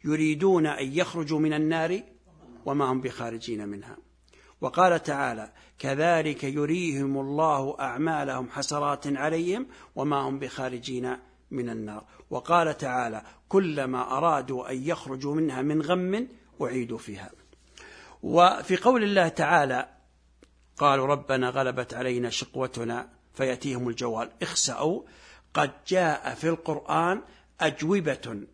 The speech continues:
متعددة لطلب أهل النار، فنمر عليها. فهنا قالوا: "ربنا أخرجنا منها"، أجيبوا: "اخسأوا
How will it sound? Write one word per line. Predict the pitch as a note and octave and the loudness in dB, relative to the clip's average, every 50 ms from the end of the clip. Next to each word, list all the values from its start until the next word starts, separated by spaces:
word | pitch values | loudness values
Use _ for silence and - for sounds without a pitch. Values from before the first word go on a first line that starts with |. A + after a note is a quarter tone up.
| - _ _ _ _ _ | -20 _ _ _ _ _
متعددة | - C3+ D#3+ E3 E3 - D#3 C3 C#3+ E3 D#3 C#3 C#3+ F3+ G3 F#3 G3 F#3+ F#3 - B3 C4+ C#4 - - - - | 0 2 2 2 2 0 -2 0 0 0 -2 -2 -2 -2 0 2 0 -2 0 0 -2 -2 -2 -4 -10 -8 -4
لطلب | E3 D3+ - D3 C#3+ C#3+ C3+ C3 C#3 | -4 -2 -2 0 -2 -2 -2 -2 -4
أهل | C3 B2 A#2 A2 A#2+ | -4 -4 -4 -6 -6
النار، | A#2 A2+ A2 A2 A2 A2 A2 G#2 - | -6 -6 -6 -8 -8 -10 -10 -12 -6
فنمر | - E3+ E3+ E3+ E3 D3+ C3 B2 B2 A2+ | -4 0 0 2 0 0 -2 -4 -6 -4
عليها. | A2+ A#2 A2+ A2 G#2 G2+ G#2 - - _ _ _ _ _ _ - - - - - - - _ _ _ _ | -4 -4 -6 -8 -10 -12 -16 -18 -20 _ _ _ _ _ _ -20 -20 -20 -20 -20 -20 -20 _ _ _ _
فهنا | - D#3 D#3+ F#3+ A3+ A#3 A3 F#3 | -2 2 4 4 6 6 6 4
قالوا: | - - E3 D3 C3+ B2+ A#2+ A2+ - - - _ _ - | 4 4 2 2 4 2 -2 -6 -8 -12 -20 _ _ -2
"ربنا | C#3 E3 G3+ A3 G3+ F3+ F3 - F3 E3 D#3+ D#3+ D#3+ E3 - | 6 8 8 8 8 4 0 4 4 6 6 4 2 2 0
أخرجنا | D#3 - - F#3 A3+ A3 G3+ A#3 A3+ A3 G#3 | -2 -2 0 0 0 2 2 2 4 4 4
منها"، | F#3+ E3+ D#3 C3+ A#2+ A#2+ A2+ G#2+ - - _ _ _ _ _ - | 4 4 2 0 -2 -6 -8 -10 -12 -18 _ _ _ _ _ -8
أجيبوا: | D3+ C3+ C#3+ D#3+ D3+ C#3+ C#3 D#3 E3+ - - - _ _ _ _ _ _ _ _ _ _ _ _ _ _ _ - | -6 -2 0 0 0 2 0 -2 -2 -2 -8 -16 _ _ _ _ _ _ _ _ _ _ _ _ _ _ _ -4
"اخسأوا | F#3 E3 - - - E3+ D#3 C#3+ D#3+ F3+ G#3 A3+ | -4 -2 0 0 0 0 2 2 2 2 2 0